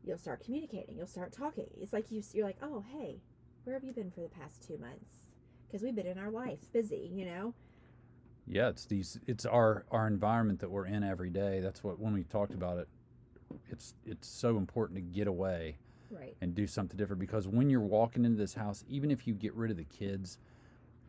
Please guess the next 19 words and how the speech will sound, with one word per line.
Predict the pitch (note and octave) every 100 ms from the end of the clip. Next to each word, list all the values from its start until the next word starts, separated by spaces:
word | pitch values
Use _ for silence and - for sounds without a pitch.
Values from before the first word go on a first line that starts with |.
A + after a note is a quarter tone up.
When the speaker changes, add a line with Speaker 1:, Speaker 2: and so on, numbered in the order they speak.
| -
Speaker 2:
you | G#2
have | C#3+ B2+
that | A2 A2
invisible | A2 G2 G#2 G#2 A2+ G#2 F#2
weight | F#2+ F#2+ - - - - - - -
of | G2 F2
life | F#2+ F#2 -
on, | F2 D2+ D2+ - -
right? | G2+ G2 -
Speaker 1:
Mm-hmm. | F#2+
Speaker 2:
It, | G2+
it, | G#2 G2+
like, | G2 F2+
is | G2
around | G2 A2+ A2+ G#2+
your |
neck | G2+ G2+ F2+ F#2+
when | F#2
you're, | F#2